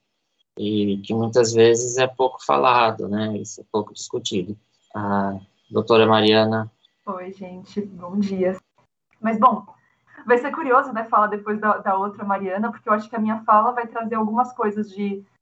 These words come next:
Speaker 2: de conceituações, alguns dados que são até um pouco mais introdutórios.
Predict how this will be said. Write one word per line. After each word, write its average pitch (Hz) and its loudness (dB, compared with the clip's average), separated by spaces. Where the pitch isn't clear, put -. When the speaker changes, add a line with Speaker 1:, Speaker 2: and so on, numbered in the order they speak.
Speaker 2:
de - -8
conceituações, 220 2
alguns 208 -2
dados 226 2
que - -20
são 254 4
até 262 2
um 277 -2
pouco 277 -2
mais 262 2
introdutórios. 262 -2